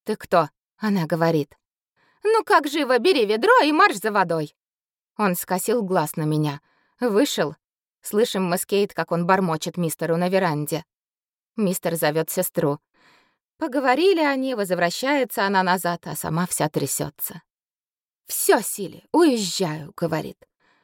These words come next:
Она ужасть как разозлилась, слезы так и брызжут из глаз, пока она вещи в свой баул пихает. «Ты им не спускай, Сили», говорит. «Я не могу за тебя бороться, ты должна сама за себя постоять».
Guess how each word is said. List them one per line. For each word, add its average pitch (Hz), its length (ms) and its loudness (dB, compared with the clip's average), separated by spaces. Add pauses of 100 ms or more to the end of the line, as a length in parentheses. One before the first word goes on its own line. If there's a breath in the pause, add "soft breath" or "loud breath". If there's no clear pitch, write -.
(200)
Она 247 360 0
ужасть 190 380 -4
как - 180 -6
разозлилась, 170 720 -2
слезы 208 580 -2
так 196 240 -2
и 196 40 2
брызжут 185 540 -2
из 160 120 -2
глаз, 156 380 0 (420)
пока 170 360 0
она 156 220 -2
вещи 160 380 -4
в - 60 -12
свой 151 260 -2
баул 147 340 0
пихает. 156 640 -6 (840)
«Ты 320 280 2
им 320 160 2
не 311 120 0
спускай, 175 640 -2
Сили», 180 420 -2
говорит. 175 540 -2 (420)
«Я 233 280 0
не 247 120 0
могу 254 320 2
за 285 140 -2
тебя 214 260 0
бороться, 175 580 0 (300 soft breath)
ты 269 140 0
должна 233 400 2
сама 185 400 2
за 160 120 -6
себя 156 280 -4
постоять». - 680 -4